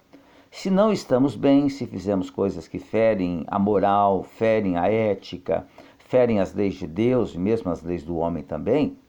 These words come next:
estamos no inferno, porque nós sabemos no íntimo que vamos ter que pagar por isso que tenhamos feito.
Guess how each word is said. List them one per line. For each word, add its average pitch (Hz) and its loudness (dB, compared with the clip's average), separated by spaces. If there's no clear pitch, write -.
estamos 123 -2
no 131 -6
inferno, 120 0
porque 104 -4
nós 123 -2
sabemos 143 0
no 110 0
íntimo 110 -2
que - -10
vamos 139 -2
ter 160 0
que 151 -8
pagar 120 -2
por 151 0
isso 120 -4
que - 0
tenhamos 135 2
feito. - -10